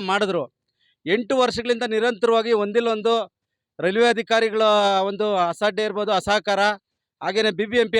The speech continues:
ಅಧಿಕಾರಿಗಳು ಸಹ ಟಿ ಡಿ ಆರ್ ಕೊಡದೆ, ಮತ್ತೆ ಏನು ಈ ಒಂದು ಅನ್‌ಪ್ಲ್ಯಾನ್ಡ್ ಒಂದು ಪ್ಲ್ಯಾನ್ ಮಾಡ್ದಿರ ಈ ರಸ್ತೆ ಮಾಡಿರೋದ್ರಿಂದ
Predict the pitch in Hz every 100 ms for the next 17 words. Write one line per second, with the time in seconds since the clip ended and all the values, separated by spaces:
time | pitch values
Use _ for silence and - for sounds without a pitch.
0 | 208 208 214 202 208 202 190 196 208 220
1 | 202 180 190 196 208 180 _ _ _ -
2 | 175 190 220 202 220 240 214 202 185 196
3 | 208 233 233 202 160 - 151 180 - 185
4 | 233 233 220 226 208 196 165 233 220 202
5 | 208 185 180 175